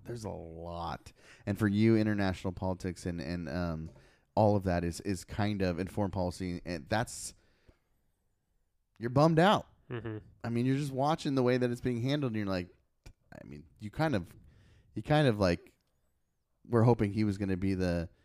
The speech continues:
Speaker 1: international leader guy that you were, you were hoping for.
Speaker 2: Well, that was his rhetoric.
Speaker 1: Right.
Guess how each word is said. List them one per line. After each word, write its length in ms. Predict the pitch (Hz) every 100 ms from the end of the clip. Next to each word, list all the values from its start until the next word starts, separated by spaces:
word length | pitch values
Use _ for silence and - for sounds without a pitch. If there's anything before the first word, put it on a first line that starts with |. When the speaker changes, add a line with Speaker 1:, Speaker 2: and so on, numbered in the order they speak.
| -
Speaker 1:
international 760 | 110 104 101 90 87 107 101 95
leader 320 | 101 95 92
guy 240 | 90 90
that 140 | 87 82
you 160 | 98
were, 240 | 92 92 73
you 180 | 92 98
were 120 | 95
hoping 300 | 143 143 87
for. 220 | - 65
Speaker 2:
Well, 140 | 160
that 120 | 160 170
was 180 | 160
his 180 | 147 123
rhetoric. 500 | 160 220 123 110 104 -
Speaker 1:
Right. 300 | 95 85